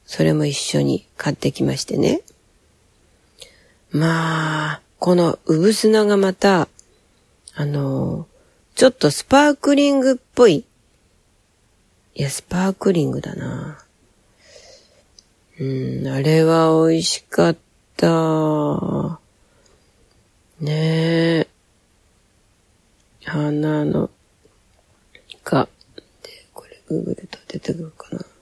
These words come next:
あんまりやっぱりどこにでも置いてなかったですね。ちょっと熊本でも東区にちょっと有名な井の本酒店っていう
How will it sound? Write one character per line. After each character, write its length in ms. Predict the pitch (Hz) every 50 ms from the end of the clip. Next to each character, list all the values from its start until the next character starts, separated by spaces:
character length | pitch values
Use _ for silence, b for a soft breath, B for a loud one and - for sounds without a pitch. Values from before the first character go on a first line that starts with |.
| _ _ _ B B B B B B B B B B B B B
あ 120 | B 170
ん 200 | 190 214 226 233
ま 100 | 247 247
り 80 | 226 220
や 120 | 220 220
っ 20 | 208
ぱ 180 | - - 226
り 80 | 196 170
ど 140 | 160 160 151
こ 160 | - - 196
に 160 | 202 196 190
で 100 | 196 196
も 300 | 185 180 180 175 175 - -
置 160 | - 147 160 160
い 40 | 160
て 200 | - - 180 180
な 100 | 180 175
か 120 | 170 147
っ 40 | -
た 220 | - - 135 131
で 100 | 127 131
す 160 | 131 - - -
ね。 720 | - 139 139 143 143 143 143 143 143 139 139 147 160 - _ _ _ b b b b b b b b b b b b b b b _ _ _ -
ち 120 | - -
ょ 20 | 185
っ 40 | - _ -
と 420 | - 151 147 143 139 139 139 - _ _ -
熊 260 | - 175 175 180 180
本 600 | 180 180 175 - 175 170 170 165 165 165 165 160
で 120 | 165 175
も 200 | 160 151 143 139
東 360 | 131 - 170 160 214 254 254 -
区 140 | - -
に 120 | 151 143 135
ち 120 | - 143
ょ 20 | 139
っ 40 |
と 200 | - - - 143
有 260 | 147 147 165 202 220 220
名 220 | 220 220 208 202
な 240 | 196 196 196 - - _ _ _ _ b b b b b b b b -
井 100 | 202 214
の 140 | 233 254
本 280 | 269 285 277 269 269 254
酒 300 | - 262 247 - 240 233
店 200 | 233 - 139 123
っ 20 |
て 160 | - _ - 135
い 160 | 123 120 123
う 120 | - -